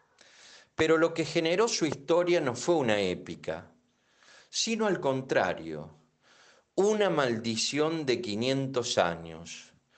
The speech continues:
ya que su apelativo pasó a ser sinónimo de traidor, de aquel que vende a su pueblo al extranjero.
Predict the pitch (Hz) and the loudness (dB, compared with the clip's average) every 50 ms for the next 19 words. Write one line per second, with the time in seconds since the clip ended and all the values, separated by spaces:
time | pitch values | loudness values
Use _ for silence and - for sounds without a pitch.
0 | _ _ - - _ - - - 214 208 208 214 190 - - - 160 147 143 143 | _ _ -20 -20 _ -6 0 0 2 2 2 0 0 0 2 2 4 4 4 2
1 | 151 135 127 123 127 123 123 - 196 196 190 180 170 175 180 175 180 180 - 139 | 0 2 2 2 0 0 -4 -6 -4 -4 -2 0 2 2 2 2 0 0 0 0
2 | 135 135 - - 160 147 - - 165 160 156 156 156 - - 117 117 120 131 143 | 0 0 2 0 0 0 2 2 2 2 2 0 -2 -2 -2 -2 -2 0 0 0
3 | 147 151 147 143 139 135 127 120 113 107 - 113 104 101 98 98 107 107 107 98 | 0 -2 -4 -2 -2 0 0 0 0 -2 -2 -2 0 0 0 0 0 0 0 2
4 | 92 87 85 78 - - _ _ _ _ _ _ _ _ _ - - - - _ | 0 0 -2 -6 -16 -20 _ _ _ _ _ _ _ _ _ -20 -20 -20 -20 _
5 | - 113 127 131 131 131 180 196 202 202 196 - 175 156 135 151 165 170 170 170 | -2 2 2 2 2 2 0 2 2 2 0 0 -2 0 2 2 0 0 0 -2
6 | 165 160 165 170 165 160 156 151 - - - - 120 120 - - 110 98 - - | -2 -2 0 0 0 0 -4 -6 -12 -14 -4 -4 -4 -2 -2 -6 -6 -8 -10 -6
7 | - 147 165 170 175 165 160 160 156 143 135 131 120 - - 123 127 127 120 117 | -2 0 2 2 2 0 2 2 2 2 2 0 -2 -2 0 0 0 0 -2 -6
8 | - 120 104 90 87 82 85 80 - - - | -4 -2 -2 -2 -2 -2 -4 -6 -6 -10 -18